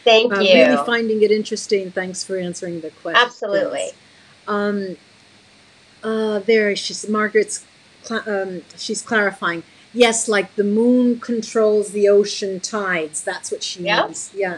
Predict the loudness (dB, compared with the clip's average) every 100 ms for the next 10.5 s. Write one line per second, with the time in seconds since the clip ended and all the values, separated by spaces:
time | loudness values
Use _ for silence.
0 | -8 -8 -8 -12 -18 _ _ _ _ -14
1 | -12 -6 2 4 6 4 2 -4 -8 -8
2 | -10 -12 -14 -14 -14 -12 -14 _ _ _
3 | _ _ -8 -4 -2 -2 -4 -10 _ _
4 | _ _ _ -6 -6 -6 -10 -4 -4 -4
5 | 0 0 -2 -4 -6 -6 _ _ _ _
6 | _ _ _ _ -4 0 0 -2 0 4
7 | 4 4 4 6 6 0 2 2 4 2
8 | 2 -2 -2 -4 -2 0 0 -6 -16 -20
9 | _ -4 0 0 0 -2 -4 -4 -6 -12
10 | -8 -8 -6 -6